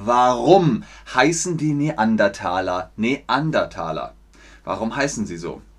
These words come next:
Sein Entdecker hieß Joachim Neanderthal oder seine starken Oberaugenwülste heißen wissenschaftlich Neandertalos, griechisch starke Stirn. Oder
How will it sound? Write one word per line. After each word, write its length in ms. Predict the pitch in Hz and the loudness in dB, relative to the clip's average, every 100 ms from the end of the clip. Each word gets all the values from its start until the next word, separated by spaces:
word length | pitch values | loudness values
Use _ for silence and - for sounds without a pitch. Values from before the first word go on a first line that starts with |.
| - - - - | -20 -20 -20 -2
Sein 240 | 117 120 | 2 2
Entdecker 440 | 123 185 202 190 208 | 2 2 4 4 4
hieß 540 | 139 147 208 - - | -2 -4 -4 -6 -14
Joachim 680 | 85 98 95 107 135 110 101 | -6 0 2 2 0 -2 -2
Neanderthal 840 | 87 87 87 92 104 113 104 160 - - | -6 -8 -4 -6 -6 -4 -4 -4 -10 4
oder 500 | 156 214 160 247 - - - - _ | 6 8 6 4 -4 -18 -20 -20 _
seine 280 | 113 117 120 | -2 0 0
starken 800 | - - 120 147 160 170 170 165 - - - 151 | -4 0 2 2 0 -6 -8 -10 -20 -20 -2 2
Oberaugenwülste 1700 | 180 247 226 208 185 - - 202 226 196 160 113 139 135 - 160 - | 4 4 4 6 6 4 2 4 2 -2 -4 0 0 0 -2 -2 0
heißen 460 | 127 156 156 143 120 | -2 -2 -4 -4 0
wissenschaftlich 1000 | 208 - 160 - 135 143 - 143 135 | 0 0 -8 0 0 0 -4 -6 -6
Neandertalos, 1300 | 127 117 113 120 113 107 - 110 147 147 147 - 107 | -6 -4 -2 -2 -2 -2 -2 0 2 2 0 -4 -12
griechisch 500 | 104 107 110 117 107 | -10 -8 -6 -6 -8
starke 600 | - - 123 127 139 123 | -8 -8 -6 -6 -8 -8
Stirn. 720 | 107 - - 139 156 202 262 - - - - - - | -10 -12 -2 0 2 0 0 -6 -20 -20 -20 -20 2
Oder 600 | 175 233 254 202 247 - | 4 6 6 4 4 0